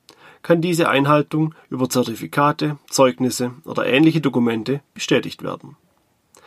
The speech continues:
Meist ist der Prozess jedoch damit nie, noch nicht abgeschlossen. Viele Normen oder andere Geber von Kriterien fordern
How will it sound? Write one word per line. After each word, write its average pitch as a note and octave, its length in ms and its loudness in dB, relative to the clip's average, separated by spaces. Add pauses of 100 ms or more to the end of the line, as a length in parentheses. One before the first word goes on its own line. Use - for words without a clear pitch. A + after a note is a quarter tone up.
(260)
Meist A2+ 320 2
ist D#3+ 120 0
der F#3+ 60 2
Prozess F3 580 -2 (360)
jedoch D3 240 2
damit C3 340 4
nie, C3 360 2
noch B2 180 -2
nicht C3 200 -2
abgeschlossen. - 720 -4 (800)
Viele D3+ 460 4
Normen D#3 480 4 (180)
oder - 200 -4
andere G#2+ 320 -8
Geber C#3 280 2
von B2+ 320 -2
Kriterien C3+ 640 0
fordern D3 540 2